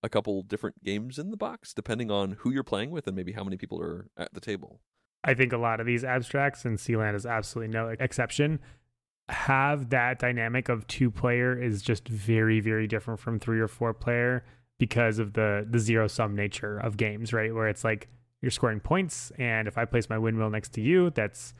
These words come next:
Speaker 2: minus points for you, which is essentially plus points for me. But if I'm playing that way in a three-player game, what I'm, and I'm, like, you know,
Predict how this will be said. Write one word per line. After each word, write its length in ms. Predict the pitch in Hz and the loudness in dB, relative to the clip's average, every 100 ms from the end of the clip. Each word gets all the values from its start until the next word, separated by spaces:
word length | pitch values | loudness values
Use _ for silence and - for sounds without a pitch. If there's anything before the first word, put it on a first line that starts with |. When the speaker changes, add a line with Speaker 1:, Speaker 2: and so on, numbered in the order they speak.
| - _ _ - | -20 _ _ 0
Speaker 2:
minus 300 | 120 135 - | 2 2 2
points 280 | 139 131 - | 2 0 0
for 160 | 127 | -2
you, 260 | 120 165 202 | 2 2 2
which 180 | 117 107 | 0 -2
is 140 | 104 | -4
essentially 360 | 104 123 117 107 | 0 0 0 -2
plus 260 | 117 - | -2 -2
points 260 | - 120 107 | -2 -2 -4
for 160 | - | -6
me. 340 | 107 123 170 - - _ - | -2 0 0 -4 -16 _ -4
But 120 | 123 | -2
if 80 | 113 | 0
I'm 120 | 120 | 0
playing 360 | - 151 185 156 | 2 2 4 2
that 200 | 113 110 | 0 0
way 380 | 110 110 107 107 | 0 2 0 -2
in 80 | 104 | -6
a 60 | |
three-player 600 | - 156 190 - 113 101 | -2 2 2 4 2 2
game, 500 | 101 101 101 98 101 - _ _ _ _ _ 127 | -2 -2 -2 -4 -6 -8 _ _ _ _ _ -2
what 100 | 113 | -2
I'm, 220 | 107 131 | -2 -4
and 160 | 131 113 | -2 0
I'm, 100 | 110 | 0
like, 240 | 107 - | 0 -2
you 100 | 147 | -4
know, 220 | 120 104 | -2 -4